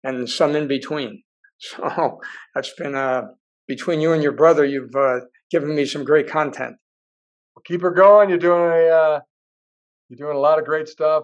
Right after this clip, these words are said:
Speaker 2: Uh, I'm sure the, the, the listeners really enjoy the show, but there's some, some really huge nuggets of gold in there for, uh, for us coaches to listen to other coaches talk and, uh, you know, hear people in the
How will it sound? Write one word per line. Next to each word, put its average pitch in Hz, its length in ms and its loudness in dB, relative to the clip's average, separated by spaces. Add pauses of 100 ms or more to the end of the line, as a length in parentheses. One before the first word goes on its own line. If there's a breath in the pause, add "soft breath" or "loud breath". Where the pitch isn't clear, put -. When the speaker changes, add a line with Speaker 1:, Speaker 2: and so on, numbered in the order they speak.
(1040)
Speaker 2:
Uh, 113 340 -6
I'm 117 80 -14
sure 139 240 -6
the, 120 360 0 (680)
the, 113 320 -4
the 113 80 -4
listeners 131 480 -6
really 131 280 -2
enjoy 127 340 -2
the 123 80 -10
show, 123 340 -4
but 120 120 -10
there's 123 160 -10
some, 147 180 -8
some 127 580 -10 (120)
really 139 380 0 (760)
huge 175 240 -8
nuggets 135 380 2
of 107 100 -12
gold 131 360 2
in 123 120 -4
there 123 260 -2
for, 113 380 -4
uh, 110 240 -4 (340)
for 123 120 0
us 123 120 0
coaches 127 580 -4
to 107 120 -8 (580)
listen 123 240 -12
to 120 80 0
other 123 160 0
coaches 123 460 -4
talk 123 440 0
and, 110 260 -10
uh, 110 280 -4 (440)
you 117 40 -12
know, 104 60 -10
hear 120 140 -10
people 120 400 -8
in 110 180 -6
the 107 300 -6